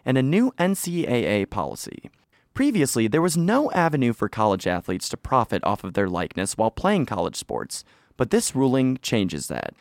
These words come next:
Now that the shift has been made, the question is, what do college athlete endorsements actually look like?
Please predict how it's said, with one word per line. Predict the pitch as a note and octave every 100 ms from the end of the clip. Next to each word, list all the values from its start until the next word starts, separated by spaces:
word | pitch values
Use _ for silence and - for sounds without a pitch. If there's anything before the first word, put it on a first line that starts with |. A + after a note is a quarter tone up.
| _ _ -
Now | F3
that | B3+ -
the | A3+
shift | - D3
has | B2
been | A#2 G#2
made, | G2+ E2 E2 -
the | -
question | - A#3 C4 -
is, | G3+ C#3
what | G#2+ D#3+ -
do | A#3+
college | - D3 F3+ A3 -
athlete | C#3 C3 C3+ -
endorsements | A#2+ A2 G2+ - E2+ E2+ - -
actually | E3+ - B2 A2
look | A2 D3 -
like? | - -